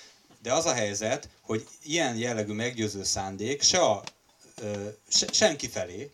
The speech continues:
nem történt. Itt egyedül a jognak a bunkos bót, ö, szerű használata történt, és ez azért érdekes, mert nagyon-nagyon tipikus a hozzáállás. Ugye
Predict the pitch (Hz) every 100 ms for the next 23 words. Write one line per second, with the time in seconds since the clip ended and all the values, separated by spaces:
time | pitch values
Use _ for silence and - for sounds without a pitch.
0 | _ _ 113 110 101 95 92 107 156 190
1 | - - 110 165 190 170 135 139 110 131
2 | 151 147 117 104 139 143 110 101 101 110
3 | 110 - - - - 107 - 123 107 120
4 | - 107 95 98 - 95 107 113 151 147
5 | - - 120 139 190 180 - 107 107 110
6 | 117 113 107 123 131 117 101 107 107 104
7 | 98 110 - 101 95 - - - 107 107
8 | 104 104 92 90 85 - - - - 113
9 | 120